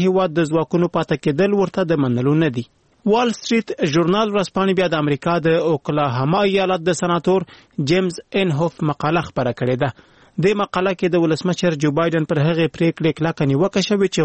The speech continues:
غواړي خپل ټول سرتیري له افغانستانه وباسي. د دې سناتور په وینا، بایدن د افغانستان وضعیت ته له پاملرنې پرته د ځواکونو د وتلو پرېکړه کړې او په خبره یې دا یوه بشپړه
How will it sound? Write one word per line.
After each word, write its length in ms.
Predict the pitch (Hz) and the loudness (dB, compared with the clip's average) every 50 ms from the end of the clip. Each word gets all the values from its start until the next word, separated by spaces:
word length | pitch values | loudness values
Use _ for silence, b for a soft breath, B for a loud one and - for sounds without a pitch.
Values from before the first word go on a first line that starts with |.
| 131 | 0
غواړي 340 | 139 160 190 202 196 214 202 - B B B B B - - | 2 0 2 2 0 -2 -2 -4 B B B B B -20 -12
خپل 280 | - - 190 185 175 - | -4 -2 0 0 0 0
ټول 180 | 185 196 196 170 - | 0 0 0 0 0
سرتیري 420 | - 165 151 - 208 220 214 208 185 160 | -2 -2 -2 0 0 0 2 2 2 0
له 100 | 143 135 | 0 0
افغانستانه 600 | 123 123 127 127 127 120 - - 131 123 120 120 120 | -2 -2 -2 0 -2 -2 -2 -4 -4 -2 0 0 0
وباسي. 460 | 123 120 123 131 117 - - 165 147 - B B B B B B B B - | 0 0 0 -2 -2 -2 -2 -4 -4 -4 B B B B B B B B -2
د 100 | 160 139 156 | -2 0 0
دې 80 | 156 143 - | 0 0 0
سناتور 380 | 151 147 139 135 - 156 147 135 - | -2 -2 -2 0 0 -2 -2 0 0
په 60 | 147 139 | 0 0
وینا، 260 | 135 135 147 180 202 202 - B B B B B B 160 175 | 2 2 2 0 0 -2 -4 B B B B B B -2 0
بایدن 340 | 196 214 190 208 202 190 190 | 0 2 2 0 0 0 0
د 80 | 180 160 | 0 0
افغانستان 460 | 160 170 170 160 - 185 185 180 170 | 0 0 -2 0 0 0 0 0 2
وضعیت 300 | 160 143 139 175 170 - - | 0 0 0 0 -2 -2 -2
ته 120 | 175 165 | -2 -2
له 40 | 160 - 156 | -2 -2 -2
پاملرنې 520 | 156 147 143 139 139 160 170 160 147 - - | -2 0 0 0 2 2 0 0 0 -2 -2
پرته 280 | 185 190 - - 190 160 | -4 -4 -2 -2 -2 0
د 80 | 160 139 | 0 0
ځواکونو 380 | 151 151 139 - - 160 175 170 | 0 -2 -2 0 0 0 0 2
د 140 | 143 151 139 | 2 2 0
وتلو 300 | 135 - - 170 170 160 - | 0 0 0 0 -2 0 0
پرېکړه 320 | 165 190 185 - 147 131 - - | 0 0 0 0 -4 -8 -6 -4
کړې 180 | 127 123 131 127 - b b b b - | -2 0 0 -2 -4 b b b b -2
او 60 | 156 143 - | -2 -2 -2
په 80 | - 135 - | -2 -4 -4
خبره 300 | - 135 135 165 175 185 180 | -4 -2 0 0 2 2 2
یې 160 | 175 185 185 170 b b b b b b 156 139 | 2 2 0 -2 b b b b b b -4 -2
دا 80 | 160 175 180 | 0 0 2
یوه 180 | 180 170 165 151 135 165 | 2 2 0 0 0 -2
بشپړه 380 | 185 - - - 196 185 180 | -4 -4 -2 -2 -2 0 0